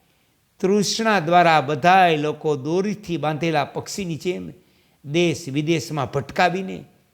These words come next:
દુઃખથી જર્જરિત કરી છેવટે માર્યા જાય છે. જેમ અરણ ઘાસથી ઢાંકેલ ખાડા ઉપર મૂકેલ લીલા લીલા ઘાસને ચરવા માટે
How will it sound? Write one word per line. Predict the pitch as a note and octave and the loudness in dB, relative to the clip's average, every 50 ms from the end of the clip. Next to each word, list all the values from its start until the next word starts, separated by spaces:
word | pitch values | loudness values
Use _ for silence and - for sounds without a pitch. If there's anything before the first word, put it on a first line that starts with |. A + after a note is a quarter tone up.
| _ _ _ _ - | _ _ _ _ -8
દુઃખથી | C3+ D3+ D3 - - - D3 C#3 G#2+ | -6 -6 -6 -8 -8 -8 -8 -8 -6
જર્જરિત | - C#3 C3 B2+ A#2+ - D#3+ E3 E3 F3+ - - - | -6 -4 -4 -4 -2 0 0 0 0 -2 -6 -6 -4
કરી | F3 F3+ F3+ - - - - - _ _ _ _ _ _ _ | -2 -2 -2 -4 -6 -12 -16 -20 _ _ _ _ _ _ _
છેવટે | - - C#3+ C3+ A#2 C#3+ D3 B2+ | -8 -6 -6 -6 -4 -4 -4 -4
માર્યા | A#2+ B2 B2 C3 C3+ D3 D3+ C#3 | -4 -2 -4 -4 -4 -6 -8 -8
જાય | C#3+ - B2 D3+ D3+ | -10 -10 -8 -8 -8
છે. | - - - - _ _ _ _ _ _ _ _ _ _ _ _ _ _ _ _ _ _ _ _ _ _ _ _ _ | -10 -14 -18 -20 _ _ _ _ _ _ _ _ _ _ _ _ _ _ _ _ _ _ _ _ _ _ _ _ _
જેમ | D#3 B2+ A2+ A#2+ C#3 E3+ G3 G#3+ A#3 A3+ G#3+ - - | -14 -12 -8 0 4 6 6 6 4 2 -2 -2 2
અરણ | E3+ F3 F#3+ G#3 G#3+ G3 | 2 4 4 4 2 0
ઘાસથી | D#3 A#2 - D3+ D#3+ F#3 G3+ F#3 - - - - - F#3+ E3+ D3+ C#3 A2 - - _ _ _ _ _ _ - | -2 -2 0 2 2 2 2 0 -2 -8 -14 -8 -6 -4 -4 -4 -4 -6 -12 -20 _ _ _ _ _ _ -8
ઢાંકેલ | A#2+ C3+ D3+ D#3+ F3 E3+ - F#3 E3+ D#3 C#3 | -2 2 2 2 2 2 2 0 0 0 0
ખાડા | - - - D3 E3 E3+ F3+ G3 F#3+ G3 - | -4 -8 -4 -2 0 2 4 4 2 2 -2
ઉપર | E3 D#3 - F3 D3+ C#3 | -6 -6 -4 -4 -4 -4
મૂકેલ | D3+ F3 E3 - A3 F3+ F3+ - - - _ _ _ _ _ _ _ _ - | -6 -8 -10 -10 -12 -12 -12 -14 -20 -20 _ _ _ _ _ _ _ _ -2
લીલા | C#3+ D#3+ F#3 F#3 E3+ D#3 C#3+ | 0 2 2 4 4 4 2
લીલા | C#3+ D3+ D3 D3 C#3+ C3 | 2 0 0 0 0 0
ઘાસને | G2+ G2+ C#3+ D#3 E3+ E3+ C#3+ - - - D3+ C3+ | -2 -2 -2 0 0 -2 -4 -6 -8 -10 -10 -10
ચરવા | A#2 - D#3 D3+ D#3 E3+ E3+ D#3+ | -8 -6 -4 -2 0 0 0 0
માટે | D3+ D3 D3 C#3+ - D3+ | -2 -4 -6 -6 -4 -6